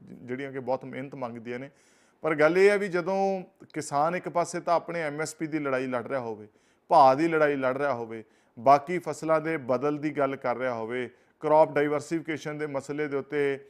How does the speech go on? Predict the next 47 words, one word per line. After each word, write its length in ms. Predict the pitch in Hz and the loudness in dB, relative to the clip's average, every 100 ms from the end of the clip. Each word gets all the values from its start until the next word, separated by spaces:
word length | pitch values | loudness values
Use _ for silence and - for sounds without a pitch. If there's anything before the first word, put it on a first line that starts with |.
| _ - | _ -8
ਜਦੋਂ 260 | 147 156 156 | -2 2 2
ਐਮ 360 | - 143 143 | 0 -4 -4
ਐਸ 180 | 156 - | -6 -6
ਪੀ 480 | 175 160 160 160 156 - | -6 -2 0 -2 -4 -12
ਸੁਨਿਸ਼ਚਿਤ 560 | - 143 151 185 170 | -10 -6 -4 -4 -4
ਕੀਤੇ 280 | 156 160 160 | -4 -6 -4
ਜਾਣ 220 | 143 135 | -4 -4
ਦੀ 140 | 135 135 | -6 -4
ਗੱਲ 220 | 127 123 | -4 -4
ਹੋ 200 | 120 131 | -6 -6
ਰਹੀ 100 | 135 | -6
ਹੋਵੇ, 320 | 117 110 120 _ _ _ - | -8 -8 -12 _ _ _ 0
ਤਾਂ 120 | 175 | 4
ਉੱਥੇ 380 | 185 185 196 202 | 6 4 2 4
ਜਿਹੜੀਆਂ 340 | 196 190 196 190 - | 4 2 0 -4 -2
ਤੈਅ 240 | 170 190 196 | 4 4 4
ਦੋ 320 | 151 151 147 | 0 -4 -4
ਫਸਲਾਂ 320 | 151 147 160 156 | -8 -4 -4 -4
ਦੇ 100 | 147 | -6
ਉੱਤੇ 200 | 156 151 | -6 -6
ਮਿਲਦੀ 340 | 135 131 151 | -6 -4 -4
ਐਮ 180 | 139 131 | -4 -6
ਐਸ 160 | 131 | -10
ਪੀ 260 | - 156 139 | -10 -6 -4
ਹੈ, 180 | 117 - _ _ _ - | -6 -10 _ _ _ 0
ਉਹਦੇ 220 | 190 226 | 4 6
ਵਿੱਚ 220 | 202 196 185 | 4 2 -2
ਤੋਲ 440 | - 165 160 175 | -2 0 2 2
ਦੇ 100 | 185 | 2
ਵਿੱਚ 220 | 175 180 170 | 0 0 0
ਅਜਿਹਾ 320 | 160 147 156 | 0 0 0
ਰੌਲਾ 340 | 147 135 147 | 2 2 2
ਕਰਨਾ, 500 | 151 143 131 135 135 127 _ _ - | 0 -4 -4 -4 -6 -8 _ _ 2
ਅਜਿਹਾ 320 | 147 160 170 160 | 2 4 4 4
ਰੋਲ 220 | 143 151 160 | 2 -2 -6
ਘਚੋਲ 320 | - 160 139 | -2 0 0
ਕਰਨਾ, 420 | 143 135 135 127 123 _ _ - | 0 0 0 -4 -4 _ _ 2
ਤਾਂ 100 | 196 | 6
ਇਹ 200 | 185 185 | 6 4
ਕਿੰਨਾ 460 | - 202 208 220 | 2 0 2 2
ਕੁ 160 | 214 175 | 0 -4
ਮਾਫਿਕ 480 | 127 101 - - - | -6 -8 -12 -20 -20
ਹੈ? 80 | - _ _ _ - | -20 _ _ _ -6
ਸੋ 180 | 165 175 | 0 0
ਇੱਕ 80 | |
ਗੱਲ 260 | 156 151 160 | 4 4 6
ਹੈ, 220 | 165 170 | 4 2